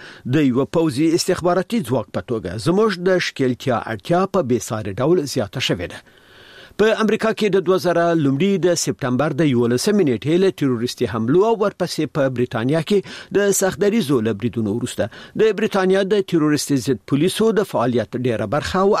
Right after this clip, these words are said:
اکثره منابع پر جهادي تروریزم متمرکزه شوې. د مت جیوکس په وینا د بریتانیا په خاوره کې د بهرنیو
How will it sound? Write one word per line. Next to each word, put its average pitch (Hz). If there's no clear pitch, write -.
اکثره 196
منابع 98
پر 139
جهادي 127
تروریزم 170
متمرکزه 185
شوې. -
د 208
مت 190
جیوکس 196
په 170
وینا 160
د 175
بریتانیا 156
په 127
خاوره 170
کې 190
د 170
بهرنیو 139